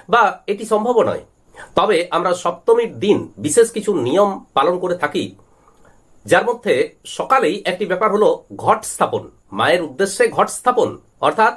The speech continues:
মাকে আমরা ঘরে স্থাপন করছি। তো এই ঘট স্থাপনের ক্ষেত্রে কোন সময়টিতে, সপ্তমীর দিনে কোন সময়টিতে আমরা বাড়িতে ঘট স্থাপন করব আর ঘট স্থাপনের পর কোন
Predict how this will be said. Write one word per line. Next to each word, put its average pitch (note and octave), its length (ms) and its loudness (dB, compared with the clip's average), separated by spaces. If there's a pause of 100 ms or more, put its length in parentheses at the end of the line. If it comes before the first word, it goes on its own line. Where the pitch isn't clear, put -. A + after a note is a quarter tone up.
মাকে C3+ 400 0
আমরা E3+ 220 2 (240)
ঘরে A#2+ 320 2
স্থাপন G#3 420 0
করছি। F3+ 300 0 (1000)
তো G3 80 6 (280)
এই F3+ 120 2 (100)
ঘট G#3+ 140 2
স্থাপনের B3 500 0
ক্ষেত্রে F#3+ 340 2 (1080)
কোন A3 220 8
সময়টিতে, F#3+ 560 0 (180)
সপ্তমীর G3 640 0
দিনে E3 240 4 (200)
কোন G#3+ 200 6
সময়টিতে F3+ 560 -2 (160)
আমরা D3+ 180 2 (580)
বাড়িতে E3 300 0
ঘট C3+ 180 -4
স্থাপন D3+ 340 -2
করব D#3 240 2 (1080)
আর E3+ 120 2 (360)
ঘট D#3+ 240 0
স্থাপনের F#3 380 -4 (180)
পর F3+ 260 4 (760)
কোন A#3 140 6